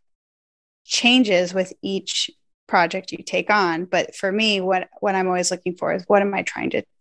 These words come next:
to tell with this? Then it's a lot of research. And I, I think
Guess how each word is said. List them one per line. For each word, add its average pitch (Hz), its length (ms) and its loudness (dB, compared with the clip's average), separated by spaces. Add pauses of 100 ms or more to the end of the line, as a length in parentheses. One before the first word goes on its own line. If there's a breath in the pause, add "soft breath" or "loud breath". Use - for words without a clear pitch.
to - 120 -6
tell - 340 0
with - 120 -2
this? - 360 -6 (680 loud breath)
Then 240 180 4
it's 247 180 0
a 220 60 4
lot 202 340 4
of 208 140 2
research. 190 680 -4
And 196 160 4
I, 180 280 4 (420)
I 196 100 2
think 196 300 -2